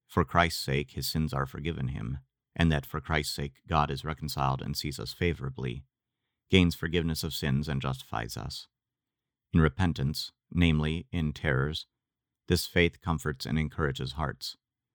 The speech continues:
It regenerates us and brings the Holy Spirit so that we may be able to fulfill God's law, to love God, truly fear God, truly be confident that God hears prayer,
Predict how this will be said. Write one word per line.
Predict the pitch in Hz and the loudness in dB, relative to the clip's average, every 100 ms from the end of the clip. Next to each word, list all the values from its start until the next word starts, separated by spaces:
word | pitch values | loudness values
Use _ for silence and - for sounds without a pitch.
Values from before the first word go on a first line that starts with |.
| _ _ | _ _
It | - | 4
regenerates | 82 80 90 82 73 69 | 4 6 2 2 0 -2
us | 65 76 - | -4 -4 -2
and | 76 | -2
brings | 73 80 78 | -2 -2 -2
the | 71 | -4
Holy | 73 76 | -4 -4
Spirit | 71 - 76 67 - _ _ _ | -6 -2 -2 -2 -4 _ _ _
so | - 87 | -4 0
that | 80 64 | 0 0
we | 82 87 | -2 -2
may | 82 | -2
be | 80 80 | -2 -2
able | 73 | -2
to | 76 | -6
fulfill | - - 67 90 76 73 | -8 -12 -2 2 2 0
God's | 69 69 - | 0 -2 -2
law, | 82 67 65 80 _ _ _ _ _ _ _ | -2 -2 -4 -10 _ _ _ _ _ _ _
to | - | 2
love | 82 85 - | 4 4 2
God, | 71 69 73 - _ _ _ _ - | -2 -2 -2 -12 _ _ _ _ -4
truly | - 78 | 2 2
fear | 73 90 78 | 2 -2 -2
God, | 76 69 67 85 _ _ _ _ | 0 -2 -2 -8 _ _ _ _
truly | - 92 78 | 4 4 4
be | 76 | -2
confident | - 80 71 85 76 | -2 0 0 -4 -6
that | 71 | -2
God | 73 69 | -2 -2
hears | 80 69 | -2 -4
prayer, | - - 69 67 | -4 -2 0 0